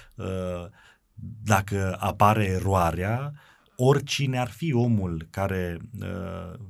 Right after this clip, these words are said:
induce sau propagă eroarea, este disciplinat, adică este raportat la Sfânta Scriptură. Și în urma unei judecăți este dat la o parte și vine altul. Adică autoritatea n-are omul, nu are omul,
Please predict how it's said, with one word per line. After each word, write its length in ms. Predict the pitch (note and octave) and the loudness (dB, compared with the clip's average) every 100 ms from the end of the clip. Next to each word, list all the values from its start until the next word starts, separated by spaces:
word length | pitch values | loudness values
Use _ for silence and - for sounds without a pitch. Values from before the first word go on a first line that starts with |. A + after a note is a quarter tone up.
| F2+ G2+ - - _ | -18 -20 -20 -20 _
induce 600 | A#2+ A2 G2 C3 A#2 G2+ | 2 4 4 2 2 0
sau 300 | E2 - F2+ | 0 -2 -2
propagă 540 | D#2 F#2+ E2 G#2+ A#2 G2+ | -2 -4 2 2 4 2
eroarea, 760 | F#2 F#2 E2+ E2 G2 A#2+ C#3 C#3+ | 0 0 0 0 -2 -2 -4 -4
este 360 | G#2+ G#2+ G#2+ F#2+ | -4 -2 -2 0
disciplinat, 1040 | G#2 G#2+ - - G#2+ A2+ D3 D#3+ D#2 - - | 2 2 0 -4 -2 0 2 0 -2 -10 -12
adică 240 | F2+ F#2 | -8 -4
este 300 | G2 G2+ - | -2 -2 0
raportat 680 | G2+ F#2+ F#2 G2+ G#2 A2+ A#2 | 0 -2 -2 -2 2 2 2
la 320 | A#2 A2+ A#2 - - | 0 0 -2 -10 -12
Sfânta 380 | - - G2+ G2 | -6 0 2 0
Scriptură. 560 | G2 B2+ E3 D#3 E2 D2+ _ _ _ - | -2 -4 -2 -2 -4 -10 _ _ _ -12
Și 100 | E2 | -6
în 260 | D#2+ E2+ F2 | -4 -2 0
urma 220 | G#2 G#2 | 4 4
unei 200 | G#2 F#2+ | 4 2
judecăți 720 | F#2 E2+ D#2+ G#2 B2+ - G2 F2 F2+ F#2 E2 | 0 -4 0 -2 -2 -6 -10 -10 -10 -10 -8
este 200 | D2+ F2 | -8 -6
dat 120 | F2+ | -4
la 60 | F#2+ | -2
o 40 | |
parte 300 | E2+ F2 - | -2 -4 -4
și 140 | G#2+ G2+ | -4 -2
vine 160 | G#2 | -2
altul. 400 | B2 A#2+ G#2 - - - - - - - | 0 -2 -8 -12 -18 -20 -20 -20 -20 -8
Adică 300 | F#2 F#2+ E2+ | -6 -4 -4
autoritatea 640 | - G2+ F#2+ G2+ G2 A2 A2 | 0 0 2 2 2 2 2
n-are 200 | A#2+ C3 | 2 4
omul, 480 | A#2 G#2+ F2 D2+ D2+ | 4 4 2 -4 0
nu 140 | G#2 | 2
are 140 | A2 G2+ | 2 2
omul, 380 | F2+ D#2 C#2 | 0 -2 -6